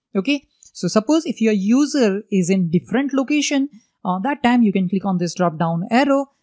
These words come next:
and select the location of that, uh, user account. Fine. Uh, under licensing, uh, licenses,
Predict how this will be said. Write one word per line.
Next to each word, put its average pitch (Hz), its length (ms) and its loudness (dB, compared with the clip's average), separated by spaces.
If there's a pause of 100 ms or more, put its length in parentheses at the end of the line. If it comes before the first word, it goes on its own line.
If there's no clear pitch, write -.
(200)
and 180 180 -2
select 262 240 -4
the 254 180 0
location 214 760 0
of 165 200 -4
that, 190 260 0
uh, - 100 -2
user 160 480 0
account. - 420 -10 (100)
Fine. 311 200 -4 (840)
Uh, 175 200 0
under 180 180 4
licensing, 277 800 0 (100)
uh, 185 300 -2 (240)
licenses, 277 760 0